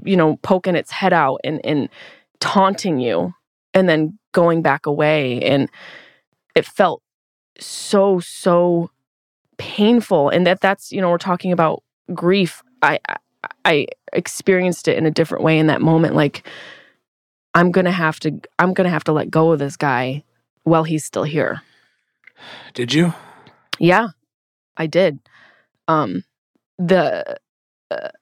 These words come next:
Speaker 1: other thing that my brother-in-law, Steve, did that was a gift towards the end was he said, um, he said, "We were, we were talking with, um, the end of life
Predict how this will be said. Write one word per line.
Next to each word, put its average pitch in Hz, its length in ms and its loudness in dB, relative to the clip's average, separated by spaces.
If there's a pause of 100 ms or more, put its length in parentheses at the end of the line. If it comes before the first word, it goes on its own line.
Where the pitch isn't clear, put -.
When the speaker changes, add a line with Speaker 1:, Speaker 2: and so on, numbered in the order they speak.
(240)
Speaker 1:
other 220 220 4
thing 196 200 -6
that 160 80 -8
my 175 80 -4
brother-in-law, 170 640 0 (220)
Steve, 196 400 0
did 165 160 2
that - 140 -2
was 156 260 -2
a 160 80 4
gift - 520 -2 (1160)
towards 175 300 2
the 165 120 2
end 160 340 2
was 151 720 -2
he 170 180 4
said, 147 440 2
um, 143 400 0 (800)
he 175 120 -2
said, 165 360 0
"We 160 140 4
were, 156 240 2
we 165 140 2
were 160 120 2
talking 170 460 0
with, - 460 -2
um, 160 400 0
the 165 160 0
end 170 160 2
of 156 140 -2
life 156 540 -4